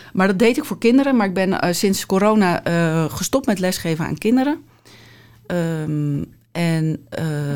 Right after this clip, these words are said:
dat deed ik omdat ik eigenlijk zag hoe de ouders waren. Dus ik had Toneel om te groeien bedacht voor kinderen in oorsprong. Maar dan zag ik die ouders die hun kinderen brachten zelf volkomen gestrest. En dacht ik, "Ja,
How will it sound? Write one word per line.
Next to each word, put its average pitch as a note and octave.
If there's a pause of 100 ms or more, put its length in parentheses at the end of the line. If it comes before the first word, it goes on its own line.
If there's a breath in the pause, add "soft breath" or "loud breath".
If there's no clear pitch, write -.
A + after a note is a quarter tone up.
(100)
dat D#3 (640)
deed G#3
ik A3
omdat F3+
ik F3+
eigenlijk F#3+
zag A3
hoe F#3+
de E3+
ouders G#3+
waren. A3
Dus F#3
ik F3
had F3+
Toneel F#3
om F3
te -
groeien G3
bedacht E3+
voor E3
kinderen F#3 (140)
in E3
oorsprong. D#3 (420 loud breath)
Maar F#3
dan F#3
zag F#3+
ik -
die -
ouders F#3
die E3+
hun E3
kinderen G3
brachten D#3+
zelf E3+
volkomen F#3+
gestrest. -
En D#3+ (840 loud breath)
dacht -
ik, E3+
"Ja, E3+